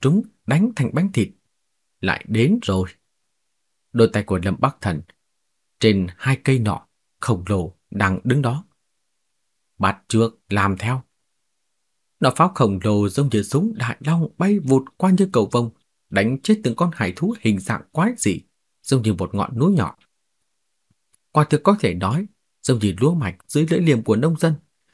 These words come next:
Những thuận sĩ của hải tộc kia điên cuồng gia trì cho cự thú cũng chẳng ăn thua gì. Dù cho toàn thân hải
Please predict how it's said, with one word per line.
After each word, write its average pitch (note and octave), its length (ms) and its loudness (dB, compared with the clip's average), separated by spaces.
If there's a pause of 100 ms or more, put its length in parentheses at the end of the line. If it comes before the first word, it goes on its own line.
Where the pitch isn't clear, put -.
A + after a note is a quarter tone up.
(880)
Những G#2+ 400 2
thuận G#2+ 180 -2
sĩ - 140 -2
của - 140 -2
hải F#2+ 200 -2
tộc - 260 -4
kia C3+ 160 2 (320)
điên F#3 260 4
cuồng G#2+ 260 2
gia F#3+ 320 -2
trì F#2 320 0
cho A2 180 0
cự G2+ 180 0
thú E3 320 -4 (160)
cũng D#3+ 280 0
chẳng - 160 -4
ăn A2 160 -2
thua G2 160 -2
gì. F2+ 280 -4 (960)
Dù D#3 140 4
cho G3 180 0
toàn D#3 160 0
thân G3 200 2
hải F2+ 300 -6